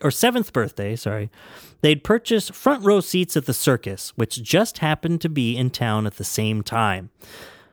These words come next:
Upon hearing this, Billy was absolutely overcome with excitement, and he was scarcely able to sit still until his family arrived at the big top. Billy and his parents walked in, took their seats, and waited for the show to start.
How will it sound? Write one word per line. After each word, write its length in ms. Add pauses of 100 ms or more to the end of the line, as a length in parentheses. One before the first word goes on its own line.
(120)
Upon 320
hearing 300
this, 180
Billy 300
was 240
absolutely 800
overcome 520
with 140
excitement, 640
and 120
he 80
was 120
scarcely 640
able 240
to 60
sit 260
still 300
until 240
his 120
family 400
arrived 440
at 100
the 60
big 260
top. 380 (680)
Billy 280
and 80
his 120
parents 340
walked 340
in, 380
took 200
their 120
seats, 400
and 200
waited 280
for 140
the 80
show 240
to 80
start. 480